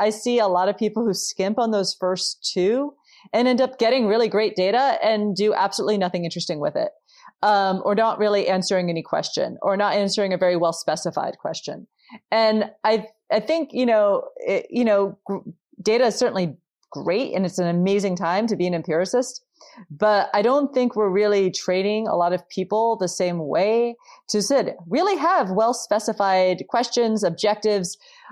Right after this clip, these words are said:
um, or estimation methods. Um, I see a lot of fancy estimation methods that don't really get to the heart of anything and just sort of really obscure the question. Um, to really think through those steps. And then honestly, like, data almost becomes secondary. Although I said it's not,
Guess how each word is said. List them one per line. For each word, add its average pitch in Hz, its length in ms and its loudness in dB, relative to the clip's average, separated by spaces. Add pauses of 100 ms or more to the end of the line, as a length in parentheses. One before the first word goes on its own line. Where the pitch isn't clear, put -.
(160)
um, 185 640 2
or 214 160 2
estimation 208 560 0
methods. 277 540 -2 (420)
Um, 196 640 2 (260)
I 208 60 2
see 269 160 2
a 240 40 4
lot 226 140 4
of 226 100 0
fancy 226 280 2
estimation 247 480 0
methods 262 340 0
that 190 140 -2
don't 220 180 2
really 202 240 2
get 190 220 0
to - 80 -18
the 196 80 0
heart 202 160 2
of 180 100 -2
anything 269 480 -2 (400)
and 208 220 2
just 208 160 0
sort 208 120 2
of 196 120 2
really 196 200 2
obscure 208 380 0
the 262 60 0
question. 294 500 -2 (480)
Um, 214 540 2 (640)
to 277 100 2
really 302 260 4
think 254 240 0
through 233 140 -2
those 190 240 0
steps. - 500 -2
And 254 120 0
then 440 160 4
honestly, 247 640 2
like, 208 360 0
data 269 240 4
almost 220 380 0
becomes 196 340 -4
secondary. 156 640 -2
Although 220 180 2
I 254 60 2
said 233 240 0
it's 175 160 -6
not, 214 260 -2